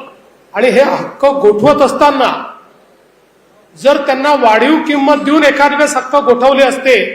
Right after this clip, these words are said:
तर आपण हे मान्यही केलं असतं की इन्सेंटिव्ह मिळाला म्हणून आपले हक्क सरेंडर करण्यात आले. परंतु अगदी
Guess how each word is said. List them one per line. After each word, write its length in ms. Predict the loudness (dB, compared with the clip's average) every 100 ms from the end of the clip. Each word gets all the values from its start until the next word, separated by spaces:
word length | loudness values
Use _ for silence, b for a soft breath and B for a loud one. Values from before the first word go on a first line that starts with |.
| -14 -20 _ _ _ _ _ _ -4
तर 80 |
आपण 220 | -2 0 -2
हे 60 |
मान्यही 400 | 0 -2 -2 -2
केलं 240 | 0 0 0
असतं 320 | -2 -2 -2
की 380 | -2 -4 -2 -2 -6 -20 -20 _ _ -4
इन्सेंटिव्ह 640 | -2 2 2 2 2 2
मिळाला 420 | 2 2 2 2 -2 -10 -18 -20 _ _ _ _
म्हणून 220 | -6 -2 0
आपले 300 | 0 0 -2
हक्क 340 | -2 -6 -4 -4
सरेंडर 520 | -4 -2 0 2 2
करण्यात 380 | 0 0 0 -2
आले. 300 | -4 -4 -8 -10 -20 _ _ _ _ _ _
परंतु 400 | 2 2 0 -2 0 0 -2 -10 -20 _ _ _ _ _ -10
अगदी 380 | -8 -6 -2